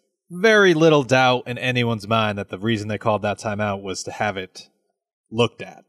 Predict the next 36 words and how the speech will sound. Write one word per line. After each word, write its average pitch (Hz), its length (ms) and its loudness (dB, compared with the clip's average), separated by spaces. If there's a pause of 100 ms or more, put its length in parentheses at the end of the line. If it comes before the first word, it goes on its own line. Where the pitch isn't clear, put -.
(100)
to 113 80 -10
have 104 220 -4
that 101 180 -4
play 101 180 -4
looked 101 280 -4
at. 87 260 -10 (440)
And 98 120 -16
the 104 60 -6
refs 117 220 0
just - 200 -10
decided 123 440 -4
not 104 260 -12
to. 95 340 -12
And, 92 240 -16
uh, 92 340 -8 (420)
I'm 147 240 -2
not 165 180 2
a, 143 280 4
I'm 139 80 -2
not 147 120 0
a 131 60 0
John 127 300 0
Boy 127 160 2
type 117 220 -4
lip 110 200 -6
reader, 131 280 -2
but 101 160 -4
I 98 380 -6 (300)
could 95 140 -10
read, 113 380 -4
um, 98 460 -4 (120)
Julius 110 340 -2
Randle 101 420 -4
saying 101 360 -6
he 101 120 -12
saw, 110 520 0